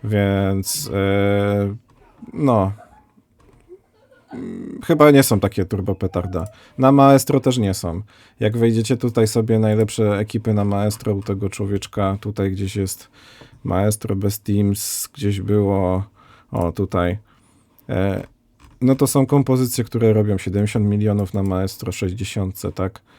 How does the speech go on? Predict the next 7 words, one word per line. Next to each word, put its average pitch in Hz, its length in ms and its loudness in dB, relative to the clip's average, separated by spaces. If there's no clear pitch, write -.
E, 98 640 0
pięćdziesiąt 101 440 -2
cztery 113 320 0
miliony 110 440 0
na 101 100 0
Maestro 98 420 -4
sześćdziesiątce, 95 920 -6